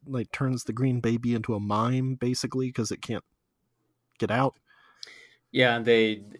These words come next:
Speaker 2: they use a diver down to twist the, like, neck of the bottle so they can get out, but it can't. There's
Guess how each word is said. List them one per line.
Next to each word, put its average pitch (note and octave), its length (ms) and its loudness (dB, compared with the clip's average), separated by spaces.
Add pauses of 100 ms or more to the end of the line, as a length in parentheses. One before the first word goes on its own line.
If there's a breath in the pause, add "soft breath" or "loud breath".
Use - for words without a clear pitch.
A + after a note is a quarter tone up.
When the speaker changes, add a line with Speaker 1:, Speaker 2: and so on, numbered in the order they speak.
(220)
Speaker 2:
they A#2+ 120 2
use G#2+ 400 -2
a G2 280 0
diver G#2 480 -2
down G2+ 440 -4
to G2 360 -12
twist - 560 -4
the, G2 360 -10 (280)
like, F#2+ 220 -8
neck G#2+ 380 -6
of G#2+ 220 -6
the G#2+ 60 -6
bottle G2+ 400 -2
so - 160 -10
they G2 160 -8
can G#2+ 160 -12
get F#2+ 160 -10
out, F#2+ 260 -2
but - 120 -8
it F#2+ 200 -8
can't. F#2+ 440 -8 (520 loud breath)
There's F#3 320 2